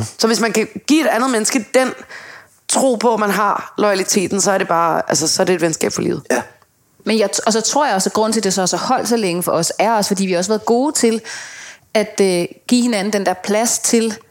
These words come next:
Speaker 3: at, at f-, være lidt inde og ude af hinandens liv.
Speaker 1: Mm.
Speaker 3: Altså ikke det der med ikke at komme agtigt og holde fast i, sådan, øh, "Nu,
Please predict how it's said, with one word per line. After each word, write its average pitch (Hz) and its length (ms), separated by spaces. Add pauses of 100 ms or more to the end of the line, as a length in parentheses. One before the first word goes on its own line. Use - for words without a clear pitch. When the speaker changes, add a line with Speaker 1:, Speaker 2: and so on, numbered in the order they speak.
(360)
Speaker 3:
at, 196 320 (320)
at 185 140
f-, - 300 (300)
være 190 260
lidt 214 140
inde 208 220
og 202 120
ude 208 120
af 208 60
hinandens 190 360
liv. 170 160
Speaker 1:
Mm. 139 140
Speaker 3:
Altså 208 160
ikke 202 140
det 233 100
der 220 60
med 214 80
ikke 208 100
at 214 80
komme - 260
agtigt 202 280
og 208 40
holde 190 140
fast - 420
i, 202 200
sådan, 185 320
øh, 165 140
"Nu, 202 140